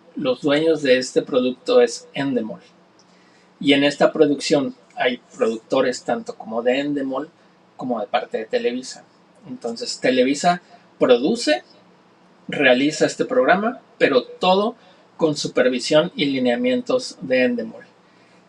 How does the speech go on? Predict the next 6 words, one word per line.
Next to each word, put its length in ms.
Y 200
definitivamente 1000
esto 240
que 80
está 260
sucediendo 840